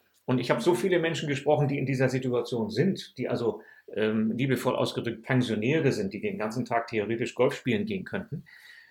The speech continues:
Ähm, denen fehlt etwas, wenn sie sich nicht eine Lebensaufgabe gestellt haben und sagen, „Ich möchte jetzt noch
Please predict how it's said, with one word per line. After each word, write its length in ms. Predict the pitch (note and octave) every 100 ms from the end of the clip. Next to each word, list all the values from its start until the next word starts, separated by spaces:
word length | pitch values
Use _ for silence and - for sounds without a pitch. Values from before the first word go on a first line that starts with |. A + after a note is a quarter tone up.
| _ -
Ähm, 380 | B2 B2 - - -
denen 180 | C#3 B2+
fehlt 400 | - G3+ G#3 -
etwas, 560 | A#2 - D#3 - - -
wenn 160 | C#3 C3
sie 80 |
sich 200 | B2 C3
nicht 160 | C#3 C3+
eine 80 | B2+
Lebensaufgabe 840 | C3 E3 - - A#2 - A2+ G#2+
gestellt 460 | G#2 G2 G#2+ A2 A2
haben 160 | G#2+
und 80 | G#2
sagen, 200 | G#2 G#2+
„Ich 100 | G#2+
möchte 240 | B2 B2 G#2
jetzt 200 | G#2+ A#2
noch 180 | G2+